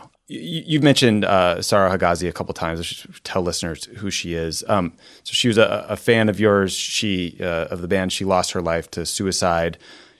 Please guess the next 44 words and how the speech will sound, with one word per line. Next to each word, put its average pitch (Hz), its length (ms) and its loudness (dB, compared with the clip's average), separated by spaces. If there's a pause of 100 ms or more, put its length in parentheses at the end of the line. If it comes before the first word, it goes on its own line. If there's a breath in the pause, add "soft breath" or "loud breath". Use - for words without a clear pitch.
She 139 440 4
had 117 320 2
been 98 500 2
arrested, 95 800 0 (260 soft breath)
tortured, 95 680 -2
uh, 85 260 0
by 90 160 0
the 85 140 -6
Egyptian 90 320 -6
government 85 560 -4
after 85 260 -6
flying 87 340 -4
a 82 60 -6
rainbow 85 340 -4
flag, 80 520 -4 (320 soft breath)
uh, 80 240 -2
at 85 100 -4
one 87 160 -4
of 85 100 -10
your 82 120 -10
shows 92 420 0
in 85 100 -6
Cairo 85 460 -2
in 82 120 -8
twenty 87 300 -8
seventeen. 87 640 -4
She 90 200 -4
later 85 260 -4
received 85 360 -8
asylum 82 400 -6
in 78 80 -12
Canada, 85 640 -4 (480 loud breath)
uh, 90 240 0
where 87 100 -4
she 87 140 -8
took - 180 -16
her 87 140 -6
life. 92 400 2 (320 loud breath)
You 117 160 0
wrote 110 320 6
an 104 100 0
incredibly 95 640 0
moving 92 420 -4
post, - 540 -6